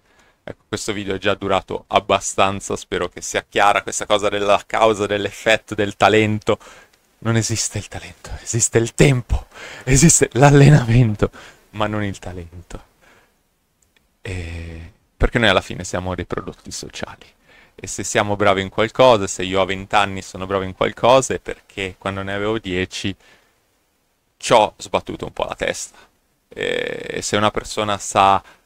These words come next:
Eh, s-, le, sa parlare molto bene, perché si è allenata a parlare molto bene, o perché magari da bambino ha letto tantissimo, perché magari in famiglia aveva delle persone molto capaci,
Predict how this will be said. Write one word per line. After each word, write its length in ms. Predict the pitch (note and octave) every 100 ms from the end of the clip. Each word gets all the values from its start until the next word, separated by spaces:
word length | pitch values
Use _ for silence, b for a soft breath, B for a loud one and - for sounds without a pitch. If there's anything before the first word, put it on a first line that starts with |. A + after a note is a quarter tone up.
| _
Eh, 640 | - F#2+ F2+ F2+ F2+ F2 F2 F2+
s-, 800 | - - - - - - - -
le, 260 | G#2 A#2+ - -
sa 280 | - A2+ G2+
parlare 540 | G#2+ G#2 A#2+ A#2 G#2+
molto 880 | G2 G2 F#2+ F#2+ F#2+ G2 A#2 - A#2+
bene, 460 | A#2+ C3 D3+ D3+ C#3+
perché 280 | G2+ -
si 120 | G#2 G2
è 20 |
allenata 380 | G2+ G2+ G#2 G#2
a 40 |
parlare 260 | G2 F#2 F#2+
molto 240 | F#2+ G#2
bene, 240 | G#2 A2+ -
o 80 | -
perché 300 | A#2+ - G#2+
magari 320 | G#2 A#2+ B2
da 120 | A2
bambino 460 | G#2 G#2 A2 C3+ C3
ha 40 |
letto 300 | G2+ - A2
tantissimo, 640 | G#2 G2+ - G#2 - F#2+
perché 260 | F2 F2+ F#2
magari 280 | F#2+ G2+ G2+
in 80 | G2
famiglia 520 | - F#2+ G#2 A2+ A2+
aveva 180 | G#2 F#2+
delle 200 | F#2+ F#2
persone 640 | - - - G2 G2+ G#2 B B B B _
molto 460 | G#2 A2 - G#2 -
capaci, 880 | G#2 - G#2 A2 - G#2 G2 G2